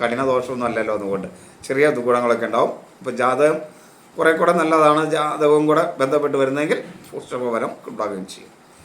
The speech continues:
വൃശ്ചികം, വിശാഖം അവസാന കാൽഭാഗം, അനിഴം, തൃക്കേട്ട. വൃശ്ചികം രാശിക്കാർക്ക് ഗുണദോഷ സമ്മിശ്രമാണ്.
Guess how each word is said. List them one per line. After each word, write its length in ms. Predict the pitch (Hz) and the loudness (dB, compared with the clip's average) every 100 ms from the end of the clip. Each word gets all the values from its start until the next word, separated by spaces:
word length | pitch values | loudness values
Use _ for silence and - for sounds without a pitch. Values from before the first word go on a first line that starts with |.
| - - - | -20 -10 -4
വൃശ്ചികം, 360 | - - 147 - - - - - - - - - - - - - 160 139 - - - - - - - - - _ - _ _ - - - - | -2 -2 -6 -6 -18 -20 -20 -20 -20 -20 -6 0 2 0 -2 0 2 0 -2 -10 -20 -20 -20 -20 -20 -20 -20 _ -20 _ _ -20 -20 -10 -4
വിശാഖം 500 | 139 170 165 170 180 | 0 4 4 2 0
അവസാന 420 | 151 156 160 165 170 | 0 0 4 4 4
കാൽഭാഗം, 580 | 156 151 143 151 156 185 - | 2 2 2 2 2 -2 -2
അനിഴം, 320 | 143 143 156 - 147 | -2 0 -2 -4 -8
തൃക്കേട്ട. 300 | 131 127 - - - - - - - - - - - - - - - - - | -2 0 -2 -8 -18 -20 -20 -20 -20 -20 -20 -20 -20 -20 -20 -20 -20 -20 -4
വൃശ്ചികം 540 | 147 156 - 185 190 170 | 0 0 2 4 4 4
രാശിക്കാർക്ക് 920 | 160 165 151 151 151 147 127 - - - - - - - - - - | 2 2 4 4 4 4 4 0 -6 -18 -20 -20 -20 -20 -20 -20 0
ഗുണദോഷ 540 | 139 160 165 170 175 | 4 6 6 4 2
സമ്മിശ്രമാണ്. 1040 | 180 165 143 156 156 175 170 143 139 117 | 0 0 2 0 2 2 4 4 2 -2